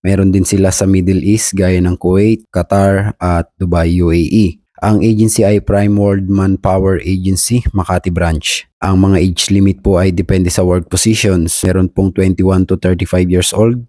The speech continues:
twenty-three to forty years old, twenty-three to forty-five years old at twenty-three to fifty years old.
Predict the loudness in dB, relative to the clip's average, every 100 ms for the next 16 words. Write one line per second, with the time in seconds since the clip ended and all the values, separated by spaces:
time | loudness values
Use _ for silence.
0 | _ -2 0 -2 -6 -4 -2 -2 0 0
1 | 0 -2 -2 0 2 2 0 0 0 0
2 | -4 _ -2 0 0 0 -2 -2 -2 -2
3 | -2 -2 -2 -2 0 0 0 -2 -2 -2
4 | -2 -2 -2 -4 -2 0 0 -2 -2 -4
5 | -2 0 0 0 -4 -2 0 2 0 0
6 | 0 0 -4